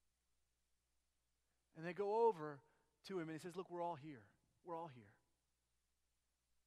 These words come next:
I mean, they passed on their freedom, right? Because they saw the life of this jailer. And what does he do? Man, he falls on his face and he says, "Sirs, what must I do to be saved?" I mean, what an amazing question. "What must I do to be saved?" Not,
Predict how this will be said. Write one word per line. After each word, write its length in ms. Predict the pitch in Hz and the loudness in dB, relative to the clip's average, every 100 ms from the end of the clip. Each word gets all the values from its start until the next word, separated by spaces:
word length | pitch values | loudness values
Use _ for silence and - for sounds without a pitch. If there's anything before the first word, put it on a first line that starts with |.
| _ _ - | _ _ -4
I 40 | |
mean, 80 | 165 | -2
they 80 | 156 | 0
passed 400 | 202 214 214 196 | 2 2 2 -2
on 100 | 160 | -2
their 140 | 147 | -4
freedom, 500 | - 214 202 127 117 - 147 | -6 -6 -4 -4 -8 -14 -6
right? 300 | 156 175 - _ _ _ _ - | -6 -6 -10 _ _ _ _ -14
Because 200 | - 165 | -8 -6
they 80 | 160 | -6
saw 240 | - 190 | -4 -2
the 60 | 180 | -2
life 280 | 165 165 156 | -2 -2 -6
of 60 | |
this 140 | 147 127 | -16 -12
jailer. 440 | 165 165 117 110 _ _ _ _ _ _ _ _ _ _ _ _ - | -10 -10 -12 -16 _ _ _ _ _ _ _ _ _ _ _ _ -12
And 80 | 151 | -6
what 100 | 190 | -6
does 100 | - | -6
he 100 | 196 | -8
do? 100 | 196 | -8
Man, 140 | 180 | -8
he 80 | 156 | -8
falls 320 | - 180 170 | -6 -6 -6
on 80 | 165 | -10
his 160 | 143 | -12
face 300 | - 175 143 | -10 -8 -8
and 80 | 143 | -12
he 80 | - | -12
says, 420 | - 160 135 - - - - _ | -10 -8 -8 -12 -16 -20 -20 _
"Sirs, 340 | - 220 175 151 - _ | -8 -6 -6 -8 -20 _
what 220 | 190 196 | 0 0
must 160 | 208 - | 0 -4
I 60 | 175 | -4
do 160 | 185 | -6
to 60 | 180 | -10
be 100 | 143 | -10
saved?" 760 | - - - 196 202 147 - | -8 -8 -8 -8 -6 -8 -10
I 80 | - | -14
mean, 120 | 175 | -8
what 120 | 220 262 | -6 -6
an 120 | 170 | -6
amazing 440 | 147 196 196 160 | -4 -6 -6 -10
question. 380 | - 190 - 156 | -8 -8 -8 -14
"What 100 | 190 | -14
must 160 | 220 185 | -10 -8
I 60 | |
do 140 | 165 165 | -8 -10
to 60 | |
be 100 | 151 | -10
saved?" 360 | - 190 170 143 | -10 -6 -6 -4
Not, 220 | 185 | -4